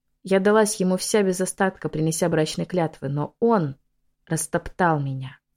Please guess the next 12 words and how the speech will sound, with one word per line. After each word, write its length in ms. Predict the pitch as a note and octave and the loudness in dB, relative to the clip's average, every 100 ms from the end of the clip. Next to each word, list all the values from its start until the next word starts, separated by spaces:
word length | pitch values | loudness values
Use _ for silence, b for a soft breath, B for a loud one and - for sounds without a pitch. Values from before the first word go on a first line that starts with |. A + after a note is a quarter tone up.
| _ | _
Шаги 280 | - F#3 F#3+ | -4 0 2
за 120 | F#3 | 2
дверью 280 | F3+ G3+ F#3 | 4 4 2
стихли, 500 | - G3+ G3 D#3 C#3 _ - | 0 -2 -4 -8 -10 _ -2
и 60 | |
я 140 | F#3+ G3+ | 2 4
метнула 400 | G3+ G#3+ A3 F#3+ | 4 2 2 2
со 160 | - | 0
злости 340 | F3+ F#3+ - F#3 | 0 0 0 -2
подушку 400 | F3 E3+ - D#3 | 0 -2 -2 -8
в 60 | |
стену. 400 | - - C#3+ C3+ | -4 -2 -2 -6